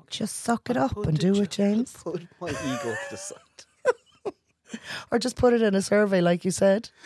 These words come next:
Speaker 2: Do you know what I mean?
Speaker 1: Yeah.
Speaker 2: Or get one of your, your, uh, office staff to actually do a pre or post interview or post first meeting chat with them. Can I, can I just do a quick, can I send you over there to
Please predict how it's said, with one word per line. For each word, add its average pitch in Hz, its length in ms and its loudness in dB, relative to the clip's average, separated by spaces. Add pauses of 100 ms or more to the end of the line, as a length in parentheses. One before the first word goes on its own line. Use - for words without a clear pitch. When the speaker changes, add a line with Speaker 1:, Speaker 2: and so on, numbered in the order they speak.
Speaker 2:
Do - 100 -2
you - 20 4
know 202 80 6
what 202 80 4
I 214 40 4
mean? 220 320 6 (160)
Speaker 1:
Yeah. 92 240 -6 (640)
Speaker 2:
Or 185 220 6
get 196 320 4
one 196 260 0
of 180 180 -2
your, 180 460 4
your, 165 500 2
uh, 139 220 0
office 175 360 2
staff - 520 0 (240)
to 156 340 2
actually 160 500 -2
do 165 440 2
a - 100 -4
pre 156 640 -2
or 139 180 0
post - 720 0
interview 139 560 -2
or 131 200 0 (100)
post 160 300 0
first 143 300 -2
meeting 147 500 0 (380)
chat 156 360 2
with 165 160 0
them. 151 120 -4
Can - 180 -6
I, - 20 -4
can 160 180 -8
I 156 60 -4
just 151 160 -10
do 165 120 0
a 156 40 0
quick, 160 240 -2 (320)
can - 160 -10
I 160 40 -4
send 170 260 0
you 180 100 0
over 170 120 -4
there 165 200 2
to 151 360 -4